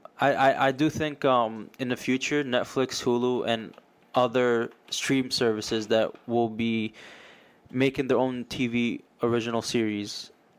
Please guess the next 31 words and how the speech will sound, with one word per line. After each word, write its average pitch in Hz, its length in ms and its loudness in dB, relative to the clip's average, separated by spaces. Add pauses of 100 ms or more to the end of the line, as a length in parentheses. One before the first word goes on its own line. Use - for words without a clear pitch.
(220)
and 110 540 0 (100)
have 120 420 0
successful 117 720 0
original 110 280 0
series 110 300 -2
that 113 160 0
are 113 80 0
be, 113 320 -2 (180)
that 117 100 2
are 113 80 2
going 117 280 0
to - 100 -6
be 113 120 0
competing 120 580 -4
with 113 360 0
network 120 440 0
original 110 400 0
series 110 540 -4 (600)
and 113 240 -4
winning 127 240 0
awards, 113 540 2
I 120 80 -2
think 120 560 -8
they 123 280 0
will 117 360 -2
start - 420 0
controlling 107 680 -4 (220)
where 120 180 -4
T 120 180 -6
V's 110 240 -8
heading 107 380 -10